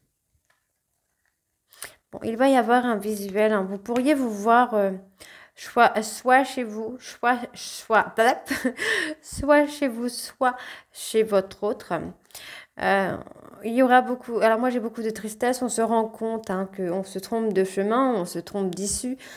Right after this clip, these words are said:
on essaye de fuir quelque chose qu'on ne veut pas, ou qu'on n'assume pas, qui nous fait peur finalement. Ouais, moi c'est quelque chose que j'ai, j'ai, j'ai, il faut couper, euh, d'accord.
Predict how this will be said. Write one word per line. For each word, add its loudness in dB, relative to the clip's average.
on 0
essaye 6
de -4
fuir -4
quelque -2
chose -4
qu'on -10
ne -4
veut -4
pas, 6
ou -14
qu'on -6
n'assume -2
pas, 0
qui -10
nous -4
fait -2
peur 2
finalement. -8
Ouais, 0
moi -6
c'est -12
quelque -8
chose -8
que -6
j'ai, -4
j'ai, 0
j'ai, -8
il -6
faut -8
couper, 0
euh, -4
d'accord. -6